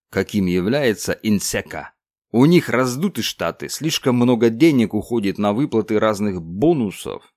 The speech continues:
на содержание никому не нужного аппарата. А у нас все просто, компактно. Естественно, есть глава фирмы, который подписывает документы, есть заведующий хозяйством, который оформляет все поступающие детали,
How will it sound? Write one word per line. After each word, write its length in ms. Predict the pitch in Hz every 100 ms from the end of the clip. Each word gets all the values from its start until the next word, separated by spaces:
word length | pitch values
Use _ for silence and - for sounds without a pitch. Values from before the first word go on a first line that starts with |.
| _ -
на 240 | 113 156
содержание 760 | 143 151 135 120 113 160 127 110
никому 680 | 113 208 220 - 190 175
не 140 | 151 131
нужного 460 | 131 101 101 101
аппарата. 920 | 95 87 92 - 87 87 80 78 - _ _ _ _
А 180 | 98 117
у 80 |
нас 360 | 127 180 156 - _
все 240 | - 143
просто, 640 | - - 147 - - - _ -
компактно. 760 | 135 139 - 127 - - - _ _
Естественно, 1300 | 123 170 214 - - 214 220 - 143 131 98 - - _ _
есть 360 | - 156 151 101
глава 460 | 135 175 127 92
фирмы, 420 | 98 127 135 143 143
который 440 | 151 147 147 143
подписывает 760 | 143 135 - 139 143 135 135
документы, 800 | 123 131 135 135 135 123 135 123 _ _ _
есть 360 | - 139 131 -
заведующий 800 | 127 190 175 160 127 117 - 101
хозяйством, 960 | - 151 156 95 92 82 - - 139 147
который 400 | 143 147 143 143
оформляет 800 | 123 113 127 127 170 208 165
все 260 | - - 185
поступающие 920 | 190 139 - 117 127 135 113 - 120
детали, 800 | 98 92 113 - 117 104 87 -